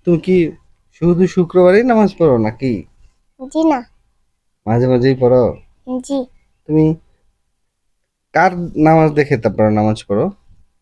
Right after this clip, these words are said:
Speaker 2: আমার আম্মুর।
Speaker 1: হ্যাঁ, মাশাআল্লাহ। স-, সবাইকে একটু বলো এটা। ফ্রেন্ডস, তোমরা তোমার আম্মু আর আব্বুকে দেখে তোমরাও নামাজ পড়ো।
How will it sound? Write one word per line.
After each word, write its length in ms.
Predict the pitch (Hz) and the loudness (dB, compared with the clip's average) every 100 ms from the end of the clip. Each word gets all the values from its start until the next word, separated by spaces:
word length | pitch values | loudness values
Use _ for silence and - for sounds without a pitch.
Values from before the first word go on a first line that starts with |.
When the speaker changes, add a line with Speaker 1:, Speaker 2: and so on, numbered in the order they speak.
| _ - | _ -8
Speaker 2:
আমার 260 | 277 269 269 | -6 -4 -4
আম্মুর। 400 | 277 277 233 - _ _ _ _ _ _ | -6 -6 -8 -14 _ _ _ _ _ _
Speaker 1:
হ্যাঁ, 480 | 98 92 87 80 78 80 | -6 -4 -6 -8 -14 -20
মাশাআল্লাহ। 800 | 85 90 87 78 85 - 76 69 - _ _ _ _ _ _ _ _ _ _ _ _ _ - 104 - - | -12 -8 -6 -8 -14 -16 -14 -16 -18 _ _ _ _ _ _ _ _ _ _ _ _ _ -12 -12 -12 -8
স-, 320 | 127 127 - | -4 -4 -6
সবাইকে 460 | - 120 127 127 147 | -2 0 0 0 -4
একটু 220 | 139 143 | -4 -6
বলো 280 | 135 135 147 | 0 2 4
এটা। 200 | 151 185 226 _ _ _ _ _ _ _ _ _ _ _ _ _ _ _ _ _ _ _ _ _ _ | 2 0 -4 _ _ _ _ _ _ _ _ _ _ _ _ _ _ _ _ _ _ _ _ _ _
ফ্রেন্ডস, 300 | 139 147 110 - _ _ _ _ _ _ 107 | -4 -2 -4 -10 _ _ _ _ _ _ -6
তোমরা 240 | 117 143 110 - 98 | -4 -4 -4 -10 -8
তোমার 200 | 107 110 - | -6 -6 -6
আম্মু 240 | 113 139 | -6 -4
আর 120 | 139 117 | -6 -6
আব্বুকে 340 | 113 123 120 131 | -8 -8 -6 -6
দেখে 480 | 135 - 190 117 - - | -6 -4 -2 -2 -6 -6
তোমরাও 280 | 117 113 | -2 0
নামাজ 340 | 110 101 95 90 - | 0 -2 -6 -10 -12
পড়ো। 180 | 82 | -12